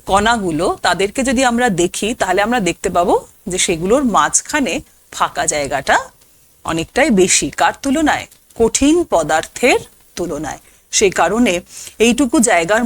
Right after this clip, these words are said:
মধ্যে আগের বার যতগুলো কণা ছিল, এখন সেই কণার সংখ্যা অনেক কমে গেছে, অর্থাৎ বলতে পারি ঘনত্বও কমে গেছে। কণাগুলোর এরকম ছড়িয়ে যাওয়ার কারণ হলো এদের নিজেদের মধ্যে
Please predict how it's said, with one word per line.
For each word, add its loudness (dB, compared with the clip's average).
মধ্যে -2
আগের 2
বার 4
যতগুলো 0
কণা 2
ছিল, -4
এখন -4
সেই 2
কণার 0
সংখ্যা -4
অনেক 0
কমে -4
গেছে, -4
অর্থাৎ -6
বলতে -8
পারি 2
ঘনত্বও 2
কমে -8
গেছে। -6
কণাগুলোর 4
এরকম 0
ছড়িয়ে 0
যাওয়ার 2
কারণ 2
হলো -2
এদের 2
নিজেদের 2
মধ্যে -2